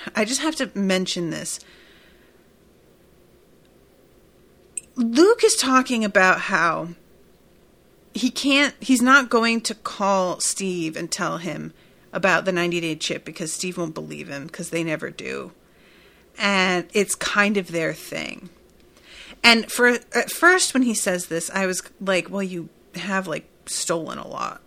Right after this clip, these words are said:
and lied a lot." But then I realized when he says that's kind of their thing, that really isn't necessarily what he is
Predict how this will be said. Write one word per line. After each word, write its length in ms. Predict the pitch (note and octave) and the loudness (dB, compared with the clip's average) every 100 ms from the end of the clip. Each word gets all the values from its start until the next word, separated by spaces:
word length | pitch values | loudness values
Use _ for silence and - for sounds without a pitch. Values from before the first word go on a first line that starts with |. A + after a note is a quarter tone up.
| _ | _
and 280 | F#3+ D#3 D3 | -8 -6 -2
lied 240 | E3 D#3 | 0 2
a 40 | A2+ | 0
lot." 320 | - F2+ - - - - - | -4 -4 -6 -12 -20 -14 -10
But 140 | F#3+ | 2
then 120 | A3+ | 6
I 80 | A3+ | 6
realized 480 | G3 G3+ G#3 F3+ F#3 | 6 4 6 4 2
when 100 | F3 | -4
he 80 | E3+ | -4
says 320 | - G3 F3 | 0 2 2
that's 180 | E3+ - | -2 -4
kind 400 | - F#3+ F#3+ F3+ | -4 0 2 0
of 100 | E3 | 0
their 200 | E3 D3 | 0 0
thing, 600 | - F#3+ E3+ C#3+ D3 D#3 _ _ | -2 -2 0 -2 -8 -12 _ _
that 340 | G3 G#3+ F#3+ G3 | 2 2 2 -2
really 380 | G3+ F#3+ E3 | 0 0 -2
isn't 320 | F#3 F3 E3+ - - _ | -4 -6 -6 -12 -20 _
necessarily 840 | F#3+ E3+ - - F#3 C4+ A#3 E3+ E3 | -4 -2 -2 -2 -2 -2 -2 -4 -6
what 180 | E3+ | -4
he 140 | G3 A3+ | -4 -4
is 120 | A3+ | -6